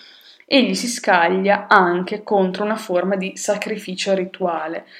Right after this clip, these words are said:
come quello che fu di Ifigenia, che nel mito doveva favorire questa partenza felice per Troia, la flotta greca,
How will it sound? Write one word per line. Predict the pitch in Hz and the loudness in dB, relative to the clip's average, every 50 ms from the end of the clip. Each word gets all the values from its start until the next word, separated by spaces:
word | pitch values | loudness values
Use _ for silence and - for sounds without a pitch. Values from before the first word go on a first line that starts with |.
| - - - | -20 -8 -2
come | - 247 240 254 254 | 2 2 2 2 2
quello | 247 190 185 190 208 220 | 4 4 4 4 4 2
che | 214 214 | 0 -4
fu | 196 - - 190 | -8 -6 -4 -2
di | 196 196 190 | -2 0 -2
Ifigenia, | 175 175 - 180 165 - 175 185 214 226 208 185 165 - - - - - - - - | -2 -2 -4 -6 -6 -6 -4 -2 0 0 2 0 0 -2 -6 -14 -18 -18 -18 -10 -4
che | - 226 | -2 0
nel | 214 220 226 214 | 2 2 2 2
mito | 196 185 190 220 | 0 0 2 2
doveva | 196 190 180 180 190 180 180 | 2 2 2 2 0 0 -2
favorire | 185 - 185 180 196 226 220 196 185 180 196 196 196 196 | -2 -2 -2 2 2 4 4 4 4 4 4 2 2 -2
questa | 185 170 - - 180 | -6 -6 -4 -4 -2
partenza | 175 - 180 185 - - 214 208 190 196 185 | 0 0 -2 -2 0 -2 -2 -2 -2 -6 -8
felice | - - 190 190 202 196 190 - 180 - | -6 -6 -4 -4 -4 -4 -6 -6 0 4
per | 190 208 240 240 | 4 4 4 2
Troia, | - 214 196 180 170 170 170 190 190 170 | 0 2 2 2 2 2 2 2 2 2
la | 165 170 170 165 170 - - | 0 -2 -4 -6 -10 -8 -4
flotta | - 185 175 - - - 254 | -4 -4 -4 -4 -4 -4 -2
greca, | 247 208 196 175 151 160 165 - - 202 196 | 0 0 0 0 0 -2 -4 -4 -6 -6 -6